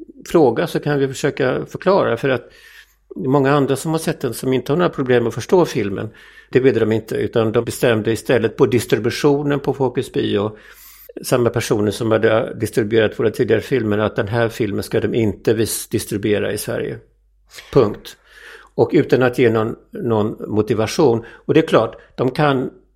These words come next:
eh, naturligtvis inte säga, lika lite som dokumentärredaktionen på S V T,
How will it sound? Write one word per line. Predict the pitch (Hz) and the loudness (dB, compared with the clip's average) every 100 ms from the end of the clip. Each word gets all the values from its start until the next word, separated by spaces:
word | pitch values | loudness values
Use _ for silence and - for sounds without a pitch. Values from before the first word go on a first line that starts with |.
| - | -6
eh, | - 127 123 131 - | -2 0 0 -2 -2
naturligtvis | 127 - 135 123 139 | -2 0 0 0 -2
inte | 135 120 | -2 -2
säga, | - 147 127 123 160 139 | 2 4 4 2 0 0
lika | 139 135 | 0 0
lite | 123 131 117 | 0 -2 -2
som | - 123 107 110 110 _ _ _ 220 - 302 156 | -2 0 0 -2 -8 _ _ _ -20 -14 -4 -2
dokumentärredaktionen | - 117 117 131 117 110 113 - 113 107 | 0 0 2 2 2 0 -4 0 0 2
på | 110 123 | 0 2
S | 110 - | 0 -2
V | 113 | -8
T, | - 143 143 | -2 0 0